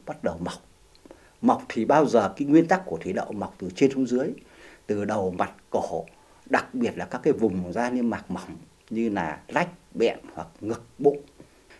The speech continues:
Thế thì sau đó là khoảng năm đến bảy ngày là tự các phỏng nước nó sẽ bay. Bởi vì bệnh do virus, nguyên tắc của bệnh do virus thì trong vòng mười bốn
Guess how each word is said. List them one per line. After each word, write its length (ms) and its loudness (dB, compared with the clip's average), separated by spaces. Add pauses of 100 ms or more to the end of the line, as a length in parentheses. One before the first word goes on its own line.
Thế 100 4
thì 140 0
sau 380 8
đó 320 12 (480)
là 160 2
khoảng 280 -4
năm 260 10 (200)
đến 180 -4
bảy 160 -4
ngày 280 -4
là 200 -14
tự 240 6 (140)
các 200 -8
phỏng 180 -14 (100)
nước 160 -4 (100)
nó 80 -8
sẽ 200 -16
bay. 200 -6 (500)
Bởi 120 -4
vì 140 0
bệnh 220 6
do 80 6
virus, 240 6
nguyên 320 12
tắc 140 2
của 80 2
bệnh 160 4
do 100 4
virus 280 2
thì 160 -2
trong 180 2
vòng 280 2 (100)
mười 400 2 (160)
bốn 400 6